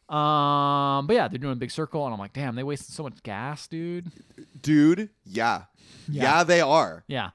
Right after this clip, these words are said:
Speaker 2: Yeah, it's kind of like a bad idea for them to do that, you know?
Speaker 1: Yeah, it kinda is, isn't it?
Speaker 2: Yeah.
Speaker 1: Hmm. Anyway, cut to the newlywed couple. They're still driving around. Um, they see all these trucks going the other way, and they're like, "Wow, that's kinda crazy." But they almost get hit by an eighteen-wheeler, and the eighteen-wheeler comes
Speaker 2: No!
Speaker 1: chasing them.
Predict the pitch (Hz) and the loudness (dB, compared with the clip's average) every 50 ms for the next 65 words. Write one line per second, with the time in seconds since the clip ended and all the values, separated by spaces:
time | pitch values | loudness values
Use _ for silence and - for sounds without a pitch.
0 | _ _ - 143 165 170 120 92 92 110 139 135 - - 165 175 202 262 285 247 | _ _ 0 2 2 2 2 0 -4 -6 -8 -8 -8 -4 -2 0 0 2 2 0
1 | 190 170 151 120 - _ _ _ - 143 147 160 156 147 139 127 - 131 135 120 | 0 0 -2 -4 -6 _ _ _ 0 2 2 2 2 0 -4 -8 -6 -6 -4 -4
2 | 107 135 202 247 160 - 135 117 110 101 98 92 95 104 101 92 92 85 78 - | -2 -2 -2 -2 -2 -4 -6 -6 -6 -8 -10 -8 -8 -8 -6 -6 -8 -8 -10 -10
3 | 92 104 104 107 110 135 190 220 - _ - 139 175 135 160 202 226 214 147 120 | -10 -8 -8 -6 -6 -6 -8 -10 -12 _ -12 -10 -8 -6 -6 -6 -6 -6 -6 -8
4 | 120 - 190 185 160 185 185 139 - 147 139 127 113 101 101 127 147 151 151 143 | -10 -10 -12 -10 -10 -10 -10 -10 -10 -10 -10 -10 -10 -8 -4 -2 -2 -2 -2 -2
5 | 127 110 165 156 123 107 98 - - - - - 254 262 220 165 - 147 151 - | -4 -4 -6 -8 -10 -12 -16 -18 -20 -20 -14 -10 -6 -4 -4 -2 -2 -4 -4 -4
6 | - 240 247 - - - 226 196 196 175 190 208 196 185 160 160 147 127 - 151 | -6 -6 -6 -6 -8 -8 -6 -6 -4 -4 -4 -2 -2 -2 -2 -4 -6 -4 -4 -4
7 | 151 - 180 180 175 160 135 139 139 135 - - 156 151 127 110 147 147 156 147 | -4 -2 -4 -4 -4 -2 -2 -2 -2 -4 -4 -4 -4 -4 -2 0 0 2 2 0
8 | 147 131 110 117 127 135 147 151 156 151 139 - _ _ _ _ _ _ _ 120 | -2 -4 -4 -2 -2 0 0 0 -2 -4 -8 -14 _ _ _ _ _ _ _ -6
9 | 120 120 120 120 123 127 - - 170 160 139 117 - - 131 139 135 - - - | -4 -4 -4 -4 -6 -6 -4 -4 -4 -4 -4 -6 -6 -6 -6 -6 -6 -6 -4 -4
10 | 143 143 147 147 143 139 139 139 135 139 143 147 151 147 135 117 107 - 113 117 | -2 -2 -2 -4 -4 -2 -2 0 0 0 0 0 -2 -2 -4 -6 -6 -8 -12 -14
11 | 110 101 98 - - - 120 101 95 - - 113 110 104 - 104 113 117 143 175 | -12 -14 -16 -16 -16 -16 -16 -16 -16 -14 -12 -12 -12 -12 -12 -10 -6 -4 -2 -2
12 | 214 - - 165 151 135 208 240 233 - - - - - - 151 151 156 170 160 | -2 -2 -4 -4 -2 0 0 0 -2 -4 -10 -20 -6 0 2 2 4 4 2 0
13 | - 175 147 160 226 277 247 165 120 - - 151 160 160 180 202 - - 190 214 | 0 -2 0 0 2 2 2 2 0 -2 -6 -6 -2 0 0 0 0 0 0 0
14 | 220 214 180 - 208 262 285 294 294 - 285 269 233 - - 185 139 | 0 0 0 0 0 2 2 4 6 6 6 6 4 2 2 0 -2